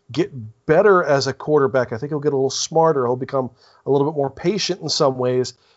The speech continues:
But when it comes to stats, and really that's the thing that the fans are gonna care about, did he put up more touchdowns? Did he put up more passing yards? Did he put up more rushing yards?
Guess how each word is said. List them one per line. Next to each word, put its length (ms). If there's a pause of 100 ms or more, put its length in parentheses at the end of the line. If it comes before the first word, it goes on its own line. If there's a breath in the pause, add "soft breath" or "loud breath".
(140)
But 160
when 100
it 80
comes 300
to 80
stats, 480
and 100
really 320 (160)
that's 220
the 60
thing 160
that 100
the 80
fans 280
are 40
gonna 140
care 260
about, 320 (320)
did 160
he 100
put 180
up 100
more 160
touchdowns? 580
Did 180
he 80
put 160
up 120
more 140
passing 400
yards? 320 (320 soft breath)
Did 180
he 60
put 240
up 160
more 160
rushing 380
yards? 320